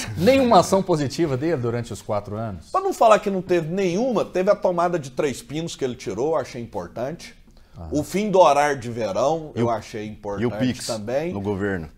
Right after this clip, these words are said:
Speaker 2: E, hã?
Speaker 3: O PIX.
Speaker 2: O PIX, que vinha já de outros governos, né, foi sancionado no período do governo dele. E também a questão da desoneração do whey protein. Eu tô malhando agora, achei importante ter desonerado o whey protein.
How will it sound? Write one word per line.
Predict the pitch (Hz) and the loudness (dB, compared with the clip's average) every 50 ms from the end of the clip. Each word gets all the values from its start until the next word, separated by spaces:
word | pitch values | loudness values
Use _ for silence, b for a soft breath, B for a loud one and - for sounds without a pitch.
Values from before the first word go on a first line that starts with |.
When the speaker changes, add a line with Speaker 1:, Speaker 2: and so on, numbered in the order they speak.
| - - | -10 -6
Speaker 2:
E, | 123 135 139 147 151 - - - | -2 0 0 0 0 -2 -4 -2
hã? | 107 135 175 214 214 - - | 0 2 2 0 -2 -8 -12
Speaker 3:
O | - 92 | -12 -12
PIX. | - - 117 107 - - - - - - - - _ - - - - - - - - | -6 -4 -4 -4 -4 -8 -12 -12 -12 -16 -20 -20 _ -20 -20 -20 -20 -20 -20 -4 -2
Speaker 2:
O | 240 | -2
PIX, | 208 - 214 277 262 240 - - | -2 0 -2 -2 -2 -2 -6 -6
que | - 196 180 | -6 -6 -6
vinha | 131 156 175 185 165 | -4 -4 -2 -2 0
já | 135 151 151 | 0 0 0
de | 147 127 | 0 0
outros | 131 139 175 175 - - | 0 0 0 0 -2 -8
governos, | - 139 120 95 113 123 156 185 190 131 | -8 -8 -6 -2 -2 0 0 0 -2 -4
né, | 127 135 147 | -6 -6 -6
foi | 147 - 147 135 131 143 | -6 -4 -2 -2 -2 -2
sancionado | - 131 120 - - 110 104 107 110 107 101 | -4 -8 -8 -6 -6 -8 -6 -4 -6 -6 -6
no | 104 113 | -8 -10
período | 95 - 117 110 117 113 107 | -8 -6 -4 -4 -4 -6 -6
do | 117 | -8
governo | 110 113 117 104 101 117 117 120 123 135 | -8 -8 -8 -8 -6 -6 -6 -6 -6 -8
dele. | 135 135 143 151 170 185 202 208 208 b b b b b b b b b | -8 -6 -2 -2 -2 -2 -4 -6 -10 b b b b b b b b b
E | - 180 185 | -2 -2 -2
também | 185 185 208 196 180 170 170 180 185 | 2 2 2 2 4 4 4 4 4
a | 185 | 2
questão | 185 - 190 180 180 - - 170 165 170 175 180 180 175 | 2 2 0 0 0 -2 -2 0 2 2 2 2 0 2
da | 170 175 175 175 | 4 4 4 4
desoneração | 160 156 139 175 165 165 170 170 165 160 143 - - 156 160 | 2 0 0 -2 0 2 2 2 2 2 0 -2 -2 -4 -4
do | 165 156 160 | -2 -2 0
whey | 160 160 160 | 0 0 0
protein. | 156 - 151 127 - - 131 135 151 160 | 0 -2 -2 -2 -2 -2 -4 -4 -4 -4
Eu | 156 143 | -6 -6
tô | - 139 | -6 -8
malhando | 131 131 123 117 107 113 123 123 120 107 | -4 -2 -2 -2 -2 -2 -4 -4 -4 -6
agora, | 95 92 104 117 127 135 135 | -6 -4 -2 0 0 0 -2
achei | - - - 135 | -4 -8 -10 -12
importante | 139 - - 139 127 104 98 110 113 117 98 - | -10 -4 -4 -4 -4 -4 -4 -6 -6 -6 -6 -8
ter | 120 | -10
desonerado | 117 117 110 120 117 123 117 104 104 104 107 110 | -10 -8 -8 -8 -6 -4 -4 -4 -4 -6 -6 -6
o | 110 | -8
whey | 113 110 | -8 -8
protein. | 107 - 120 113 - - 87 - | -8 -10 -10 -10 -10 -12 -18 -18